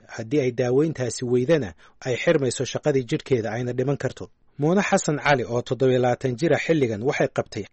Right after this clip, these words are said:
xanuunka wadnaha tan iyo intii ay da'deedu ahayd sagaal sano jir. Dhakhaatiirta Qaramada Midoobay ee ku sugan Dhadhaab waxay siin jireen daaweyn u fududaysa xaaladdeeda caafimaad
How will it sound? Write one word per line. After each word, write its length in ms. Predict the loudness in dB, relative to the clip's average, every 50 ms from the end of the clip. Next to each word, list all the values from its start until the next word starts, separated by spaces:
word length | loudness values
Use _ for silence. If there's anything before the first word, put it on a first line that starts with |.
| -14 -6 -2
xanuunka 360 | 0 2 2 2 2 0 0
wadnaha 400 | 0 0 0 -2 -4 -4 -6 -8
tan 220 | _ -2 0 0
iyo 140 | 2 2 2
intii 220 | 0 0 -2 -2 0
ay 120 | 0 0
da'deedu 420 | 2 2 4 6 6 4 4 2 -2
ahayd 200 | -4 -4 -6 -6
sagaal 320 | -4 -6 -4 -2 -2 -4
sano 220 | -4 -4 -6 -6 -6
jir. 200 | -4 -4 -6 -6 _ _ _ _ _ _ _ _
Dhakhaatiirta 560 | -10 -6 -4 -4 -4 -2 0 0 0 _ -2
Qaramada 420 | 0 2 0 2 4 2 2 2 2
Midoobay 360 | 2 2 2 2 2 4 2 2
ee 60 | 2
ku 120 | 0 -2 -8
sugan 220 | -4 -2 -2 -2
Dhadhaab 320 | -2 -2 0 0 0 0 0
waxay 240 | -2 -2 -2 -4 -4
siin 260 | -4 -4 -4 -4 -4
jireen 300 | -4 -4 -4 -2 -4 -6 -10 -18 -20 -2
daaweyn 420 | 2 4 4 6 6 6 4 4
u 60 | 2
fududaysa 560 | 2 0 0 0 2 2 2 0 0 0 -4
xaaladdeeda 580 | -4 0 0 2 2 2 2 4 4 4 4 4
caafimaad 500 | 0 0 -2 -4 -4 -6 -6 -4 -6 -6